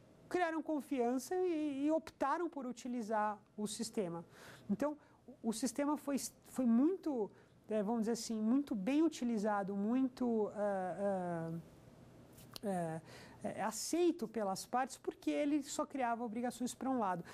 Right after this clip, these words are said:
E, e, e, e, incrivelmente, todas as, as partes, cem por cento das partes aderiram e cumpriram as decisões. É,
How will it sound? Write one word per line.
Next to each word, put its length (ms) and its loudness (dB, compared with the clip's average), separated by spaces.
E, 60 2
e, 40 0
e, 500 2
e, 220 4
incrivelmente, 1040 2
todas 540 2
as, 400 -4
as 180 -2
partes, 360 -2
cem 300 2
por 120 0
cento 280 -4
das 200 -2
partes 460 -2
aderiram 720 -2
e 240 6
cumpriram 640 0
as 140 -2
decisões. 680 -10
É, 200 -2